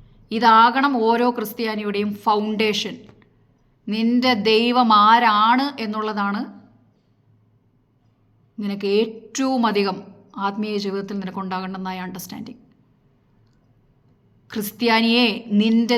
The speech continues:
ദൈവം ആകാശത്തെയും ഭൂമിയെയും സൃഷ്ടിച്ച യഹോവയാകുന്ന ദൈവമെന്ന്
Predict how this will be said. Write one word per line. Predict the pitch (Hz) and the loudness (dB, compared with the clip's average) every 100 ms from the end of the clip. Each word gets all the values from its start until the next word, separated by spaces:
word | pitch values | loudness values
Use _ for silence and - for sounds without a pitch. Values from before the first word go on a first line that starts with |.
| 214 | 4
ദൈവം | 220 220 226 226 - - - - - - - - - - - _ _ _ - 196 214 | 2 2 0 -4 -6 -14 -20 -20 -20 -20 -20 -20 -20 -20 -20 _ _ _ -4 6 8
ആകാശത്തെയും | 226 247 247 247 240 247 233 202 | 8 6 4 0 -4 -2 -2 -4
ഭൂമിയെയും | 240 240 254 254 - | -4 0 0 0 -4
സൃഷ്ടിച്ച | 220 - 226 240 226 226 202 220 | -8 -8 -6 -4 -4 -4 -2 0
യഹോവയാകുന്ന | 220 208 - 240 254 254 247 226 220 226 190 202 | -2 -4 -2 0 2 2 4 4 2 -4 -2 2
ദൈവമെന്ന് | 214 226 214 202 202 | 2 2 -2 0 -2